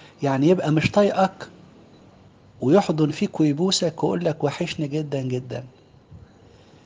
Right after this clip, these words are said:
يبقى مش بيحبك، جواه بغضة وحسد وغيرة،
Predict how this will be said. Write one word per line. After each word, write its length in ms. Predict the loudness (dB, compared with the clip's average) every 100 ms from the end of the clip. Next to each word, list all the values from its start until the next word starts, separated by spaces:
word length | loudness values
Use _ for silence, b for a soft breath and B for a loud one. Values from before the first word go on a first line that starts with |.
| b b b b b 2
يبقى 220 | 6 8
مش 160 | 6 4
بيحبك، 720 | 2 0 0 2 0 0 -10 -20 _ _ _ 0
جواه 560 | 4 6 6 6 4
بغضة 520 | 4 2 2 2 2 2
وحسد 540 | 0 -2 0 0 0
وغيرة، 480 | 0 2 2 2